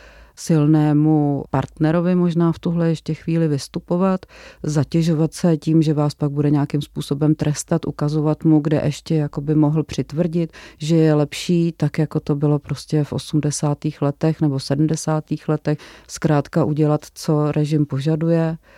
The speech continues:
a potom, eh, si dělat svoje prostě. <laughs> Nevšímat si tolik toho, co ten režim chce, ale splnit ty jeho rituály a ty požadavky.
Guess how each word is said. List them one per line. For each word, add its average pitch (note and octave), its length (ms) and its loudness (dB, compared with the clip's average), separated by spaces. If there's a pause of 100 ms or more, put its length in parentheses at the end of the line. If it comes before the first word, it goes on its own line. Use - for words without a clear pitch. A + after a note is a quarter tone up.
(340)
a D#3 120 0
potom, D3 460 -2 (420)
eh, - 20 -6 (320)
si D3 160 -6
dělat D3 280 0
svoje F#3+ 280 0 (220)
prostě. C#3 380 -4 (100)
<laughs> - 100 -20
Nevšímat D3 560 2
si D#3 100 0
tolik D3+ 380 -2 (280)
toho, D#3 220 2
co - 160 -4
ten D3+ 200 2
režim D3 300 0
chce, - 280 -4
ale D3+ 160 0
splnit C#3+ 540 -2
ty D#3 100 -4
jeho D3 220 -2
rituály C#3+ 640 -4
a C#3 60 -8
ty - 120 -10
požadavky. C#3 720 -8